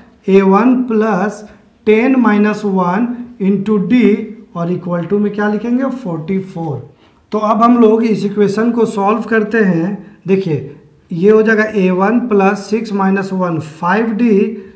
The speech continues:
प्लस ए वन प्लस टेन माइनस वन नाइन डी, और ये हो जाएगा फ़ोर्टी फ़ोर, Equal है ये। अब ए वन और ए वन हो जाएगा टू ए वन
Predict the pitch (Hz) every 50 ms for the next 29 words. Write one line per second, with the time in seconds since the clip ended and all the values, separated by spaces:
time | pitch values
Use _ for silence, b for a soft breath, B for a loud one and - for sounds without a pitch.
0 | B B B - 196 208 214 190 196 208 202 - - - - 214 208 226 240 240
1 | 214 190 190 220 226 226 B B B B B - 190 196 196 196 - - 202 208
2 | 233 247 247 226 214 196 190 196 196 190 190 190 202 226 254 254 240 208 185 175
3 | 170 175 196 214 220 220 202 - 185 185 160 123 113 - - b b b b b
4 | b b b _ - - 165 160 165 175 208 226 220 208 202 190 202 202 214 226
5 | 208 - - 165 156 147 160 165 151 - - - 147 143 127 113 - - 175 139
6 | 123 - 156 170 185 190 202 214 220 233 247 269 254 B B B B B B B
7 | B B 202 208 - - 214 190 202 202 220 247 262 262 247 233 220 214 202 196
8 | 196 196 208 214 196 196 190 190 190 185 185 160 - - - - 208 233 254 285
9 | - - 247 214 202 190 175 170 165 170 190